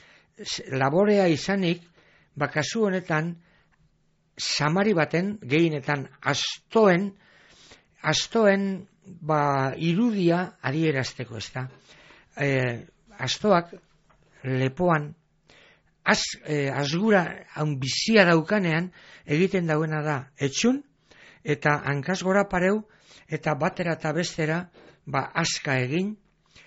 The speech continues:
ba, aratinik edo gora adik dagoela, ezta? Da, horreri esaten jako, ba, garra-, garagarrak irabazten egotea, ezta?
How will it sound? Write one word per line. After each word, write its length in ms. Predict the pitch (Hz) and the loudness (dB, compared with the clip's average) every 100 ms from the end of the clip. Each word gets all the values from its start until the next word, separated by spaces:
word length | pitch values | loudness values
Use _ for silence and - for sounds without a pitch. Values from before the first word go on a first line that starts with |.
| _ | _
ba, 400 | - 139 131 127 - | -10 -4 -4 -4 -8
aratinik 760 | 139 170 220 208 175 175 185 | -4 0 0 0 -2 -2 -4
edo 240 | 180 147 143 | -2 0 0
gora 320 | 147 170 190 | 0 0 0
adik 260 | 156 139 131 | 0 -2 -4
dagoela, 480 | 123 120 135 127 110 | -4 -4 -4 -4 -6
ezta? 300 | - 131 131 - - - _ | -8 -8 -8 -12 -20 -20 _
Da, 260 | 135 135 | -6 -4
horreri 340 | 131 151 180 190 | -2 -2 0 0
esaten 360 | - 165 175 | -2 -4 -4
jako, 380 | 156 143 170 175 - - - | -2 -4 -4 -6 -10 -20 -8
ba, 180 | 139 | -4
garra-, 400 | 139 135 135 160 | -2 -2 -2 -4
garagarrak 640 | 165 139 156 175 165 160 151 | -4 -4 -2 -2 -2 -2 -2
irabazten 560 | 139 147 156 - 135 | -2 -2 -4 -8 -8
egotea, 500 | 127 127 131 110 104 | -6 -8 -10 -14 -14
ezta? 320 | - - 131 | -16 -12 -12